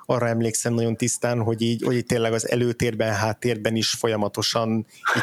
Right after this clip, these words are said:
történnek dolgok, és, ö, és figyelni kell a kép mélységére is, és, és ugyanígy nagyon sok ilyen statikus felvétellel dolgozott, az, az ugye egy jóval későbbi,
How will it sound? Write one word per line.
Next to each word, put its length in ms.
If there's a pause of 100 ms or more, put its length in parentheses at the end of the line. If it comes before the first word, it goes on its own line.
(120)
történnek 600
dolgok, 540
és, 300
ö, 360 (460)
és 140
figyelni 480
kell 300
a 60
kép 240
mélységére 840
is, 260
és, 280
és 260
ugyanígy 300
nagyon 200
sok 240
ilyen 140
statikus 760
felvétellel 640
dolgozott, 640 (240)
az, 260
az 120
ugye 100
egy 80
jóval 240
későbbi, 560